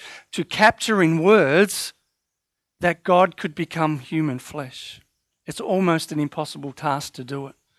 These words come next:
And I reckon some of these guys have done very well to even try and get their heads around it in some way, shape and form. Isaiah said,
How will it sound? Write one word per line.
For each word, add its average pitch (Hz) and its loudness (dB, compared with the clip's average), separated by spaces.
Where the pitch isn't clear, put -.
And 151 0
I 160 2
reckon 160 -2
some 170 0
of 165 0
these 147 0
guys 156 0
have 135 -10
done 147 0
very 151 0
well 147 0
to 156 -6
even 143 -6
try 151 -2
and 135 -2
get 160 -6
their 143 -8
heads 131 -8
around 139 -4
it 147 -10
in 139 -6
some 143 -6
way, 143 -2
shape 143 -6
and 143 -10
form. 147 -6
Isaiah 190 8
said, 151 -2